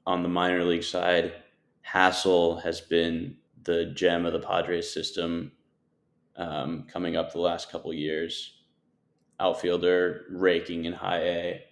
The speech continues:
Wood, who we talked about a little bit in low A, having an absolutely dominant season, um, hitting, like, three thirty, four hundred, five sixty or something like that.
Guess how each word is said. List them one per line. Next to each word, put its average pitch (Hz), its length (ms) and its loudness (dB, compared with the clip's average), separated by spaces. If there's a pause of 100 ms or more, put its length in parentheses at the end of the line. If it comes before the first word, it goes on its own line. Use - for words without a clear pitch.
Wood, 95 600 6
who 87 100 -2
we 90 100 2
talked 90 260 -2
about 87 140 4
a 85 80 2
little 87 220 2
bit 87 340 4
in 85 200 -8
low 90 240 8
A, 85 400 4 (160)
having 87 300 0
an 78 80 -2
absolutely 76 560 -4
dominant 78 720 -6
season, 87 600 -6 (480)
um, 69 300 -8
hitting, 69 400 -2
like, 64 280 -6
three 85 220 -4
thirty, 69 520 -6
four 67 480 -4
hundred, 60 560 -6 (420)
five - 400 -10
sixty - 440 -8
or - 60 -8
something 69 360 -10
like 64 240 -8
that. - 400 -8